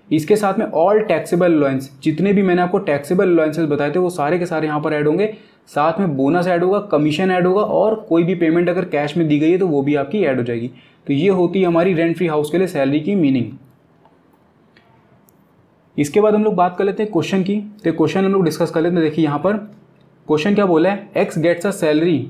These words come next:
ठीक है, X gets rupees three lakh forty thousand as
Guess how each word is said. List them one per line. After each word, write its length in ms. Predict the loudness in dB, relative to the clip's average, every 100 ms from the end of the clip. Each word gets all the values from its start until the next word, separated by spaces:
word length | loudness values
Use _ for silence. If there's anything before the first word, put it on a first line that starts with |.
| -4
ठीक 120 | -2
है, 60 | 0 0
X 160 | 0
gets 200 | -2 -2
rupees 240 | -2 -2 -4
three 220 | -2 0
lakh 160 | 2 0
forty 240 | -2 -2
thousand 340 | -2 0 0 0
as 180 | -2